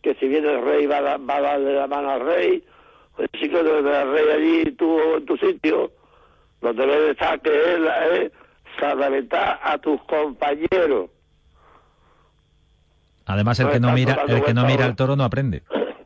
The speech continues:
Speaker 1: Pues, va, no, primero eso, y segundo de que, de que, uh, me parece a mí una falta de educación y de respeto que esté toreando los, lo-, los compañeros están ellos en el callejón hablando con fulano, con mengano,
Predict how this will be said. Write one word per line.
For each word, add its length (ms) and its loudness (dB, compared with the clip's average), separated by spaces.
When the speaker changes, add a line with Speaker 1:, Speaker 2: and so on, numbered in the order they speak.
Speaker 1:
Pues, 240 -4
va, 240 -4
no, 160 -10
primero 480 0
eso, 140 -2
y 80 -2
segundo 320 -2
de 120 0
que, 240 -2
de 160 -6
que, 300 0
uh, 160 -4
me 180 -6
parece 240 -4
a 60 0
mí 60 -4
una 120 -2
falta 280 -6
de 80 -2
educación 540 -6
y 40 -4
de 120 0
respeto 540 -4
que 80 -6
esté 300 -2
toreando 500 -2
los, 320 -2
lo-, 540 -6
los 200 -6
compañeros 560 -4
están 280 -6
ellos 220 -2
en 80 -2
el 60 -6
callejón 520 -6
hablando 520 -4
con 140 -12
fulano, 440 -6
con 180 -14
mengano, 560 -6